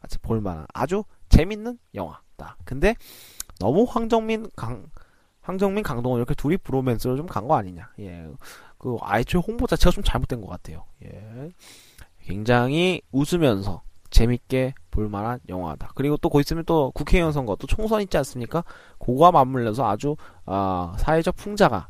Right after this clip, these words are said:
잘 드러난 아주 재밌는, 어, 고급진 영화다. 예. 산티나진 않아요.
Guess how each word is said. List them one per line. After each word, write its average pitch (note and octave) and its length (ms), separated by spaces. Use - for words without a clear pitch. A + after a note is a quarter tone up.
잘 B2 260
드러난 F2 300
아주 C#3 160
재밌는, G#3+ 580
어, A2 120
고급진 D#3+ 680
영화다. - 460
예. B1+ 180
산티나진 F#3+ 800
않아요. D2+ 300